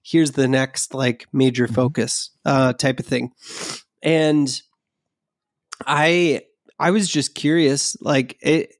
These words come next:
Speaker 1: it's good time to, like, think about, like, "All right, what's ahead in this year?"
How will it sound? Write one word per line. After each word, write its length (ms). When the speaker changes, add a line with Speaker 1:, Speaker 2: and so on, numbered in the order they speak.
Speaker 1:
it's 440
good 320
time 300
to, 80
like, 320
think 300
about, 320
like, 200
"All 60
right, 220
what's 200
ahead 320
in 120
this 240
year?" 280